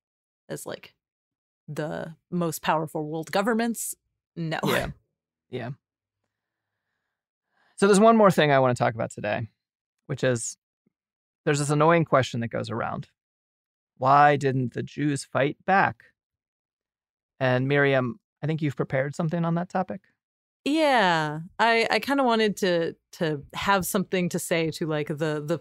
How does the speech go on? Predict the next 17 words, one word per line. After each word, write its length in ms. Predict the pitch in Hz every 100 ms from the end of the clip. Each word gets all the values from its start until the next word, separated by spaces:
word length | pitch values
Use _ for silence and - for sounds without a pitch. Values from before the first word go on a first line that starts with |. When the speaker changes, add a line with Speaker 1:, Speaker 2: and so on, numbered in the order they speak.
| _ -
Speaker 1:
potential 420 | 202 202 185 170
straw 340 | - 175 160
man 280 | 156 151 147
there. 340 | 147 147 147 - _ -
Um, 560 | 165 156 147 147 147 - _ - -
Speaker 2:
Yeah. 180 | 202 160 _ _ _ _ _ _
Speaker 1:
because 320 | 190 185 196 180
that, 260 | 190 180
that 140 | 196 185
is 140 | 185
a 60 | 214
question 340 | 208 - 214
that 80 | 208
gets 200 | 214 208
asked. 320 | 214 208 -
And, 180 | 175 160
like, 300 | 160 156